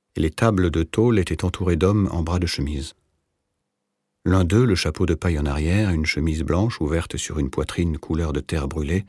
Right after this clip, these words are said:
se leva à l'entrée de Cottard. Un visage régulier et tanné, l'œil noir et petit, les dents blanches, deux ou trois bagues au doigt, il paraissait trente ans environ. «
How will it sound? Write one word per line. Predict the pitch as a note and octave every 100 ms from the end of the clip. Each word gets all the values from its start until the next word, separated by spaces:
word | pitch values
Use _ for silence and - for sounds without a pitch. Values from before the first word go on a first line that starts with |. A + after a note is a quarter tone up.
| - _ _ _
se | - F2+
leva | F#2+ G#2 A#2
à |
l'entrée | F2+ E2+ F#2
de | D2+
Cottard. | D2+ C#2 C2 - - _ _ _ _ _ _ _ _ _ -
Un | F2
visage | E2+ F2 E2+
régulier | D#2+ E2 D#2+ D2+ E2+ G2 -
et |
tanné, | D#2+ D2 D2+ G2 - _ _ _ _ -
l'œil | F2 E2+
noir | E2 E2 G#2 F#2
et |
petit, | C#2+ D2 - - _ _ _ -
les | E2
dents | D#2+ D2+
blanches, | D#2+ F#2 A2+ - _ _ _ _ -
deux | F2 A2+ G2+
ou |
trois | - F2+
bagues | F2 D#2+
au |
doigt, | C2+ E2+ A#2 - _ _ _ _ -
il | D#2+
paraissait | E2 E2+ F#2+
trente | - F2 -
ans | C#2
environ. « | C#2+ D#2+ C#2+